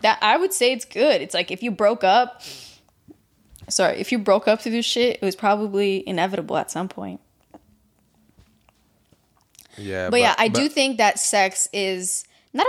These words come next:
Speaker 1: a must, but it's definitely a thing that it's like, you know, make it spicy, make it juicy, make it interesting.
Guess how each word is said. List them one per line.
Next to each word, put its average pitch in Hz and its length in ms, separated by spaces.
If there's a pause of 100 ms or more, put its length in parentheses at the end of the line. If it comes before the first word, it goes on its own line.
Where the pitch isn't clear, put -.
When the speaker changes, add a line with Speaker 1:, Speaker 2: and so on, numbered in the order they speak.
Speaker 1:
a 262 40
must, 202 680
but 254 140
it's 277 160
definitely 330 420
a 277 40
thing 233 360
that 208 120
it's 208 160
like, 269 160
you 311 60
know, 294 100
make 349 180
it 339 100
spicy, 262 720
make 226 180
it 240 100
juicy, 254 480
make 240 200
it 240 60
interesting. - 320